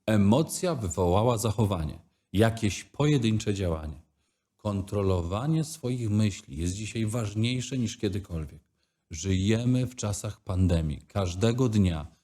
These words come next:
docierają do nas informacje wywołujące stres, niepokój, a nawet strach. Boimy się, a to odbija się na jakości naszego życia. Odbiera nam zapał do pracy.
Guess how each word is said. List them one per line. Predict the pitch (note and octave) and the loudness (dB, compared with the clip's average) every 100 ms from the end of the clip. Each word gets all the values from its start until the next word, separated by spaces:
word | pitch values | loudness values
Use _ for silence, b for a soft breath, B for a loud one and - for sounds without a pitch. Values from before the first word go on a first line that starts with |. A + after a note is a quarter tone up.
| _ | _
docierają | - G2 - F2+ G#2+ A#2 A2 | -4 -4 0 -2 0 0 0
do | |
nas | G2+ F#2+ - - | 0 -2 -2 4
informacje | A#2+ C3+ - B2 A2 G#2+ - F2 | 4 4 2 2 2 0 -4 -6
wywołujące | D#2+ F2 F#2+ F#2+ G#2 A2+ A2 G#2+ | -2 0 4 4 4 2 -2 -6
stres, | - F#2 D#2+ D#2+ - | -2 -2 -2 -4 -4
niepokój, | F#2 F2+ F#2 - F#2 - | -4 -2 -4 -4 -10 -10
a | E2 | -10
nawet | E2 E2+ G#2+ A#2 - | -4 -2 0 -4 -6
strach. | - D#2+ C#2+ _ _ _ _ _ _ | -10 -12 -12 _ _ _ _ _ _
Boimy | D#2+ G#2 G#2+ D#2 C#2+ | 0 2 2 0 -4
się, | - _ _ _ _ _ _ | -12 _ _ _ _ _ _
a | F2+ E2+ | -8 -8
to | - A#2+ - | -2 -2 0
odbija | A#2 G#2+ G2+ A2+ G2 | -2 -2 0 0 0
się | E2+ E2+ | -2 -4
na | E2+ | -2
jakości | F2 E2 - G#2+ - - | -2 -2 -2 -2 -2 -2
naszego | F2+ - E2+ F2 | -2 -4 -4 -4
życia. | E2 D2+ D2 - _ _ _ | -4 -8 -14 -20 _ _ _
Odbiera | G#2 G2+ A#2 A2+ | 0 4 4 4
nam | A2 G#2 | 4 2
zapał | F#2 A2 A2 G#2+ | 2 0 -2 -4
do | G#2+ | -4
pracy. | - F2 - - | -4 -8 -10 -18